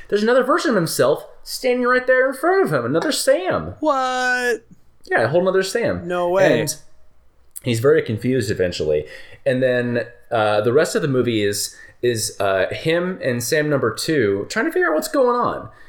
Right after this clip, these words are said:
Speaker 1: Trying to figure out exactly, you know, like, why are there multiple of them up there? 'Cause they were under the impression that they were gonna be going home after their three-year tenure,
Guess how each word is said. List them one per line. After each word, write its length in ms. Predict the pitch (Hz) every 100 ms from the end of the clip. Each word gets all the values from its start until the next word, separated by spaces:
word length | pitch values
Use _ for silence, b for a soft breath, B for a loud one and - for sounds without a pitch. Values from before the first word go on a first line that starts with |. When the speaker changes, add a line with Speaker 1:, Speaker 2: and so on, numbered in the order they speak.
| b
Speaker 1:
Trying 180 | - 214
to 40 | 226
figure 260 | 233 185
out 80 | 185
exactly, 800 | 147 151 160 151 160 156 143 -
you 120 | 127
know, 120 | 98 95
like, 160 | 92 -
why 340 | 113 123 147
are 120 | 156
there 140 | 131 123
multiple 420 | 117 - 120 113
of 120 | 92
them 180 | 90 92
up 220 | 131 131
there? 480 | 127 104 104 104 - B B - -
'Cause 120 | 113
they 120 | 113
were 100 | 143 120
under 160 | 92
the 80 | 85
impression 560 | 80 87 82 90 104 107
that 100 | 90
they 80 | 107
were 140 | 107
gonna 160 | 110 98
be 400 | 101 101 95 98 - _ - 107
going 260 | 110 110
home 500 | - 139 120 78 92 95
after 240 | 95 98
their 140 | 95
three-year 480 | 98 110 107 107 101
tenure, 540 | 101 95 82 80 110